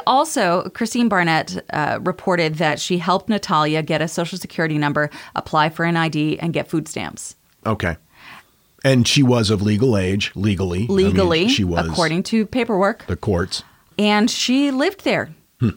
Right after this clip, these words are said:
Speaker 1: for two years.
Speaker 2: Wow.
Speaker 1: Until she was evicted in twenty fourteen. Police did say that neighbors had taken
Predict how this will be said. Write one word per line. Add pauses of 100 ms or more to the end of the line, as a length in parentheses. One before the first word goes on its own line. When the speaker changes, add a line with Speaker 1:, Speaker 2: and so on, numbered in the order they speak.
(140)
Speaker 1:
for
two
years. (360)
Speaker 2:
Wow. (180)
Speaker 1:
Until
she
was
evicted
in
twenty
fourteen. (440)
Police
did
say
that
neighbors
had
taken